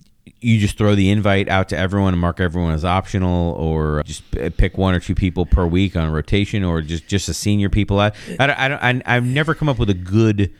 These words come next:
"Hey, this is a system we're using where, like, everyone doesn't feel," I've, I've, like, the way I feel with backlog refinements is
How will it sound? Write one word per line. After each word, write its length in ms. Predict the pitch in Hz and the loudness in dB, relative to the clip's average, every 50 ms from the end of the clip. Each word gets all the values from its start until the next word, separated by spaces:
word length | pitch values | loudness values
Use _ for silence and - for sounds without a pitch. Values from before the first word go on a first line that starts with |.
| - - - | -20 -20 -16
"Hey, 280 | - 95 98 131 156 151 | -10 -4 -2 0 2 2
this 200 | 127 123 143 139 | 2 0 0 0
is 120 | 143 139 110 | 0 0 0
a 80 | 98 | 0
system 600 | 92 - - 165 175 - - 143 131 123 117 110 107 | -2 -2 -4 -4 -4 -4 -2 -2 -2 0 0 0 2
we're 120 | 104 104 | 2 2
using 320 | 107 107 110 104 107 104 98 | 4 4 4 2 2 0 2
where, 220 | 98 95 90 90 | 2 2 0 0
like, 160 | - 78 85 - | -2 -6 -8 -4
everyone 300 | - 117 117 127 120 113 | -4 -2 0 0 0 2
doesn't 280 | 104 110 - - 85 - | 0 0 -2 -2 -10 -14
feel," 380 | - - - 147 131 123 117 110 - - - - | -16 -12 -6 -4 -2 -2 -2 -4 -6 -14 -8 -8
I've, 140 | 160 - - - | -8 -6 -4 -4
I've, 240 | 160 143 - - | -4 -4 -4 -2
like, 120 | 156 147 123 | -2 -2 0
the 60 | 156 | 2
way 160 | 170 190 196 180 | 2 2 2 2
I 40 | 170 | 2
feel 200 | - 180 165 151 | 2 2 2 2
with 100 | 117 104 | 2 2
backlog 300 | 120 117 117 123 107 101 | 2 0 2 2 0 0
refinements 380 | 95 - 110 98 95 92 - | 0 0 0 0 0 0 0
is 160 | 98 87 82 | -2 -4 -4